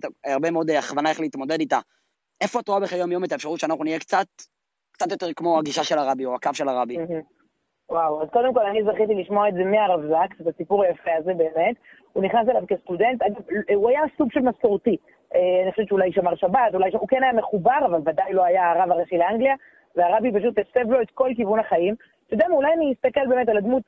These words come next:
Speaker 2: אני חושבת שאיבדנו בשנתיים האחרונות שלוש דמויות מאוד מיוחדות, אה, החויזר, רבי יואל כהן, הרב הדין שטיינזלץ, אבן ישראל, והרב יונתן זקס, שכל אחד מהם, כל אחד היה במעגל שליחות מאוד מאוד שונה. החויזר היה מאוד מאוד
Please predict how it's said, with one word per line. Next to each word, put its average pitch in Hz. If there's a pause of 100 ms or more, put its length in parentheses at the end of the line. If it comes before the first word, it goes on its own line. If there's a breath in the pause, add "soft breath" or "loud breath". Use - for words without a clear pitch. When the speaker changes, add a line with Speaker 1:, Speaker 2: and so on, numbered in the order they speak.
(140)
Speaker 2:
אני 214
חושבת 240
שאיבדנו 233
בשנתיים 190
האחרונות 196
שלוש 208
דמויות 208
מאוד 220
מיוחדות, 196 (500)
אה, 170
החויזר, 240 (180)
רבי 165
יואל 165
כהן, 240 (380)
הרב 180
הדין 185
שטיינזלץ, 233
אבן 190
ישראל, 175 (260)
והרב 277
יונתן 254
זקס, 214 (340)
שכל 330
אחד 254
מהם, 196
כל 240
אחד 240
היה 226
במעגל 214
שליחות 202
מאוד 208
מאוד 254
שונה. 165 (160)
החויזר 214
היה 214
מאוד 202
מאוד 208